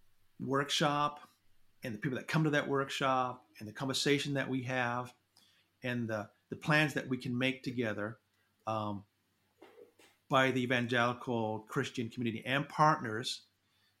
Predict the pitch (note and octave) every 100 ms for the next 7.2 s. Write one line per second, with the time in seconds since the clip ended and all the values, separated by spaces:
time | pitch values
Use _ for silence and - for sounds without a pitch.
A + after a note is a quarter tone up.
0 | _ B2 A#2+ A#2 G#2 _ - A#2+ G#2+ C3
1 | B2+ B2 A#2 - - _ _ _ B2+ A2+
2 | G#2+ B2 A#2 A2+ A2+ - _ _ _ _
3 | _ _ _ B2+ G#2+ C#3 C3 A#2+ C3+ A#2+
4 | A#2 A#2 C#3+ C#3 A2+ A2 C3 G#2+ - A#2+
5 | - D3 - C3 B2+ A#2 A2+ A2 A2+ A#2+
6 | A2+ A2 G#2 - _ A#2+ - D#3 - -
7 | F#2+